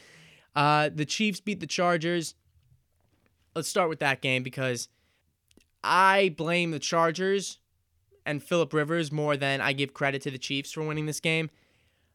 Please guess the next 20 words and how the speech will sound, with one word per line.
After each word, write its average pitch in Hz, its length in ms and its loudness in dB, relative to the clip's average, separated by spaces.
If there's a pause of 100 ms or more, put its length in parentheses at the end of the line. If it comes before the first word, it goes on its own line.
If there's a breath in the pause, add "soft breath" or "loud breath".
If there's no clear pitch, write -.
(140)
Uh, 151 200 4
the 143 140 -4
Chargers 240 800 0
in 190 140 -6
the 180 80 -6
second 185 380 -4
half 160 480 -6 (100)
of 156 180 -2
the 147 80 -10
game 151 400 0
just 143 240 -4 (220)
complete, - 560 -6 (200 soft breath)
just - 200 -6
decided 220 400 2
to 202 100 -8
completely 247 960 -4
abandon 180 500 -2
the 175 80 -2
run 160 300 -2
game 156 340 -2